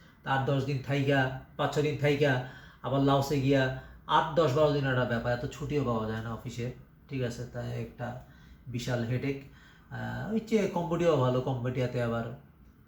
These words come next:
একদিনই ভিসা দেয়, কিন্তু কম্বোডিয়ার তো সমস্যা আছে, কম্বোডিয়া নাকি এয়ারপোর্টে বাংলাদেশিদের সাথে একটু ঝামেলা করে। তাই এই জন্য আর ই করি নাই, কম্বোডিয়া আমি কোনোদিন ভিসা করি নাই। চিন্তা করছিলাম লাওসে যাবো, লাওস কিন্তু খুবই সুন্দর জায়গা, ও খু-,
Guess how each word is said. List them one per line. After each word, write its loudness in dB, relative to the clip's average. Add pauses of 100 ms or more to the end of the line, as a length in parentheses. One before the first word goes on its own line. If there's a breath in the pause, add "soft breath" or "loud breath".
(120)
একদিনই -2
ভিসা -4
দেয়, -8
কিন্তু -10
কম্বোডিয়ার -4
তো -8
সমস্যা -8
আছে, -8
কম্বোডিয়া -8
নাকি -10
এয়ারপোর্টে -8
বাংলাদেশিদের -10
সাথে -14
একটু -18
ঝামেলা -12
করে। -14 (1160 soft breath)
তাই -4
এই -8
জন্য -4
আর -2
ই -4
করি -8
নাই, -4
কম্বোডিয়া -4
আমি -4
কোনোদিন -8
ভিসা -8
করি -6
নাই। -6 (280)
চিন্তা -8
করছিলাম -4
লাওসে -2
যাবো, -2
লাওস -4
কিন্তু -8
খুবই -2
সুন্দর -2
জায়গা, -6
ও -2
খু-, -10